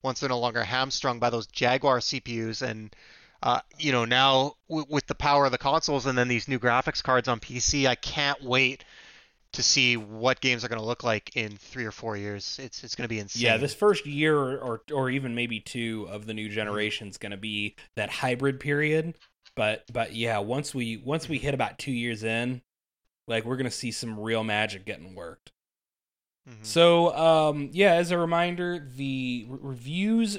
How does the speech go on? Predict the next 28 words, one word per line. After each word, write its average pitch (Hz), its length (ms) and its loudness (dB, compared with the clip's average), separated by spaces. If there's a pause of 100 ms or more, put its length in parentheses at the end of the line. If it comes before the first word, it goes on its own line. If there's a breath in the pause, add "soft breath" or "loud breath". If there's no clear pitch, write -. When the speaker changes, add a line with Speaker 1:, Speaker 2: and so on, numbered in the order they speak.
Speaker 2:
for 185 160 -2
the 170 80 -2
cards, 156 840 2
the 135 80 -4
embargo 135 480 0
should 127 280 -4
go 123 220 2
up 120 300 0
on 120 320 -6
the 117 180 -6
fourteenth. 185 760 -6 (140)
Uh, - 200 -16
we 151 200 -2
are 151 120 4
obviously 135 380 0
not 117 160 -4
gonna 107 120 -12
be 107 100 -10
getting 101 340 -6 (220)
hardware 104 260 -8
to 98 80 -12
test - 300 -12
out. 95 240 -6
We 101 100 -10
are 101 60 -8
not 95 220 -8
that 98 180 -10
big. 208 240 -4